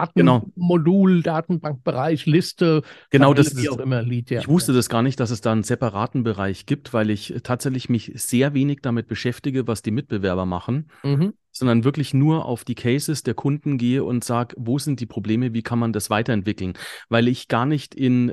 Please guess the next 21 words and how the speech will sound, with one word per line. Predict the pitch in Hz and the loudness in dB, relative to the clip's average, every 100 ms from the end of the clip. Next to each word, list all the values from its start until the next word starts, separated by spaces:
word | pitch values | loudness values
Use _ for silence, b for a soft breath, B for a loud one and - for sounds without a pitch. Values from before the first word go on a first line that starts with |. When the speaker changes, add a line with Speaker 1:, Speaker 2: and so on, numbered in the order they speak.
| - | -6
Speaker 1:
Fahrwasser | - 120 139 143 - 117 | -8 -6 -4 -4 -4 -4
kommen | - 139 143 | -2 0 0
möchte, | 131 127 - 135 123 - | 0 -2 -2 0 0 -2
äh, | 123 113 | -4 -4
wie | 123 | -2
die | 127 | -2
anderen | 104 123 151 143 | 0 0 0 -2
es | 117 | -4
denken, | - 131 139 | -4 -4 -4
sondern | 131 120 | -2 -2
ich | 104 | -2
will's | 131 131 | -4 -2
bewusst | 123 120 127 - | 0 0 0 -4
anders | 104 101 - | -2 -2 -4
denken. | 98 90 - 85 | -4 -6 -8 -6
Speaker 2:
Mhm. | 123 127 160 - _ _ _ _ | -2 -2 -2 -6 _ _ _ _
Speaker 1:
Ähm, | 98 107 107 98 - - _ _ _ _ | -2 0 0 -2 -6 -18 _ _ _ _
Speaker 2:
Was | 151 156 | -2 -2
ist | 233 - | -4 -2
denn, | 302 269 254 | -2 -2 -4
wa-, | 180 | -6